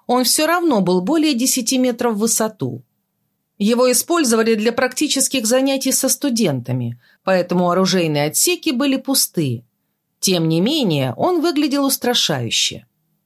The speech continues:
Тупоголовый утверждал, что ранее имел дело с механоидами – но это был просто блеф. Он всего лишь имел возможность в детстве поиграть с симулятором.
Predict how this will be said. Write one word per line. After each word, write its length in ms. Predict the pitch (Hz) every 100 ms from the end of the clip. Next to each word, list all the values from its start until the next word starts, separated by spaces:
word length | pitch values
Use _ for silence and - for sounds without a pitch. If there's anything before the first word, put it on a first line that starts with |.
| _ _ _ -
Тупоголовый 760 | 226 220 202 226 220 202 214
утверждал, 600 | 202 233 254 233 233 151
что 260 | - - 214
ранее 420 | 320 330 302 294 - 320
имел 260 | 220 165
дело 300 | 165 277 294
с 140 | 285 277
механоидами – 960 | 254 285 285 180 131 123 123 120 117 _ _ _
но 220 | 262 285
это 160 | 269 285
был 220 | 269 269
просто 400 | 254 240 - 262
блеф. 500 | 233 175 127 - - _ _ _ _ _ -
Он 160 | 214
всего 300 | 226 311 330
лишь 240 | 294 262 277
имел 240 | 262 247
возможность 600 | 233 233 311 302 190 185
в 80 | 185
детстве 420 | 185 277 - 185
поиграть 480 | 180 220 226 247 247
с 40 | -
симулятором. 840 | 247 240 254 214 131 117 101 -